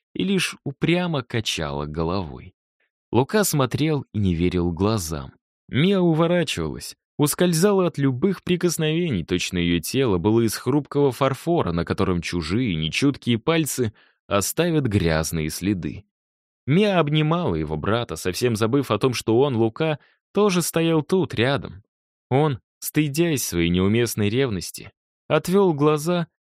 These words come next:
и только сейчас заметил щуплого Флика, который переминался с ноги на ногу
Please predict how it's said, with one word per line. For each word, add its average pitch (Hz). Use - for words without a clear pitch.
и 180
только 190
сейчас 160
заметил 92
щуплого 107
Флика, 127
который 190
переминался 185
с -
ноги 95
на 117
ногу 85